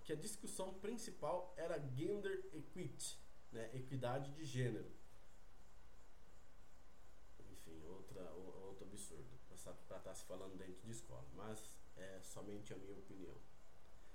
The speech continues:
No entanto, durante sua apresentação, a indígena teria feito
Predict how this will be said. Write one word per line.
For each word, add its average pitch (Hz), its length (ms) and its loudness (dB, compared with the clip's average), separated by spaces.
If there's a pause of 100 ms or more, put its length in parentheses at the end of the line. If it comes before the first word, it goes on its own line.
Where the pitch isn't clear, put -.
(300)
No 165 100 8
entanto, 208 480 10
durante 139 320 6
sua 143 160 4
apresentação, 131 880 4
a 175 140 0
indígena 185 480 2
teria 175 300 2
feito 165 320 -2